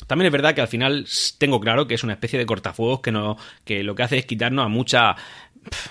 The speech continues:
mucha gente basura, esa es la palabra, mucho, mucho, mm, mal, mal gestor que viene aquí a enriquecerse y a, y a intentar sacar panza, a sacar barriga, a disfrutar, "Oh, yo que soy el dueño del Real Murcia" y tal,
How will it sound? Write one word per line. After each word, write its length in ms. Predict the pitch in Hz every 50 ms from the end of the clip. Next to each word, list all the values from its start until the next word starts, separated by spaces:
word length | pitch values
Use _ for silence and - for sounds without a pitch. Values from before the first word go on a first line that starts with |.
| - -
mucha 320 | - - 151 160 - 117
gente 240 | 117 127 127 - 117
basura, 420 | 92 82 - 117 120 104 87 85
esa 140 | 104 - 127
es 40 | 113
la 80 | 98
palabra, 300 | 85 95 104 110 104 95
mucho, 300 | 92 113 123 120 - 117
mucho, 420 | 107 117 120 117 - 120 117 117 110
mm, 440 | 104 107 104 104 98 101 101 80 -
mal, 600 | - 104 104 113 120 120 120 117 110 95 - - _ _ _ _ _ _ _ _ _ _ _ _ _ -
mal 180 | 131 151 160
gestor 480 | - - 117 101 - - 165 160 147 -
que 160 | - 120 110
viene 200 | 110 127 131 127
aquí 260 | 117 - 139 151 147
a 100 | 127 113
enriquecerse 640 | 110 107 101 110 101 110 - - 156 147 - - 113
y 80 | 107
a, 160 | 107 104 107 - - - - _
y 60 | -
a 20 | 117
intentar 340 | 110 98 110 110 107 147 139
sacar 280 | - 123 127 123 -
panza, 260 | - 139 135 117 120
a 40 | 110
sacar 220 | 107 104 110 127 123
barriga, 340 | 117 107 123 139 123 110
a 20 | 104
disfrutar, 380 | 98 95 - 107 107 120 127 117
"Oh, 200 | 120 123 113 110
yo 140 | 117 110 110
que 80 | 117
soy 180 | 110 123 117 110
el 100 | 107 101
dueño 220 | 117 117 107 104
del 120 | 101 101 95
Real 220 | 101 98 92 95
Murcia" 300 | 101 117 113 98 104 95
y 40 | 95
tal, 140 | 104 110 104